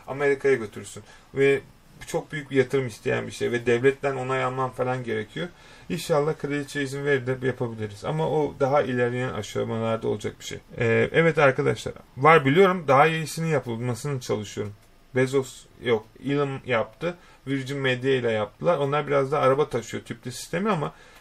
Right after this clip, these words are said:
bizimki biraz daha farklı olacak. Onu da yapınca gösteririz inşallah. Ee, varsa arkadaşlar şey, so-, video izlemek isteyen lütfen bana şey yazsın. Varsa Instagram'dan da.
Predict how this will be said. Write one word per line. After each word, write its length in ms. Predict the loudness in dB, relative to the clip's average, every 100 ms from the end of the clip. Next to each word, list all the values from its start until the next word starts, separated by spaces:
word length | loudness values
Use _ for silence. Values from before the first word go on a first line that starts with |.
| -12
bizimki 300 | -8 -8 -4
biraz 260 | 0 2 2
daha 140 | 0
farklı 460 | 0 2 2 2 -4
olacak. 280 | -4 -4 -10 -12 _ _
Onu 180 | -8 -2
da 40 | 0
yapınca 360 | 0 -2 -6
gösteririz 440 | -8 -8 -10 -12 -12
inşallah. 420 | -8 -6 -6 -10 -14 -10 -4
Ee, 340 | 0 2 0 2
varsa 480 | 4 6 4 0 2
arkadaşlar 600 | 0 0 -2 -2 -6 -6 -10
şey, 280 | -6 -4 -4
so-, 440 | -8 -12 -12 -10
video 260 | -8 -4 -4
izlemek 520 | -4 -4 -4 -4 -8
isteyen 460 | -6 0 0 0
lütfen 320 | -6 -2 -2 0
bana 180 | -2
şey 180 | -2 0
yazsın. 400 | 0 0 -4 -14 -14 -16 -16 -16 -4
Varsa 380 | 0 0 -2 -6
Instagram'dan 1000 | -8 -8 -10 -4 -4 -4 -8 -4 -6 -4
da. 220 | -8 -8